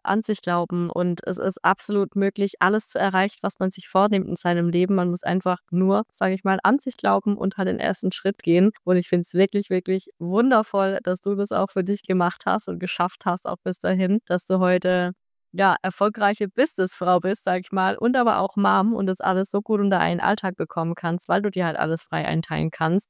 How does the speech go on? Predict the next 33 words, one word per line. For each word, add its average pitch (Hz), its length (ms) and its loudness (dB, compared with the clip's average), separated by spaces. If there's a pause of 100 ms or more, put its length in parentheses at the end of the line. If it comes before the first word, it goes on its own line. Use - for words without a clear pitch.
(120)
Und 175 500 2
du 170 400 4
schreibst - 400 -2
da 185 60 2
jetzt 175 260 -2
inzwischen 175 480 -4 (120)
Texte 202 540 0
für - 180 0
Unternehmen 190 600 0
als - 220 -2
Copywriterin. 196 760 2 (800)
Und 180 280 2
wir, 175 140 2 (220)
äh, 175 120 2
verlinken 185 400 -2
natürlich - 500 -6
auch 170 120 -2 (100)
gerne 170 360 0 (400)
deine 170 680 0
Kontaktdaten 185 760 -4
unter 196 400 -4
unserer 180 320 -4
Podcast-Folge. 170 720 -4
Das 165 160 -10
heißt, 180 220 0
wenn 175 120 -4
du 208 80 2
jetzt 220 140 2
gerade 190 380 0
zuhörst 226 520 2
und - 100 -6
Unternehmer 196 580 2
bist, - 340 -2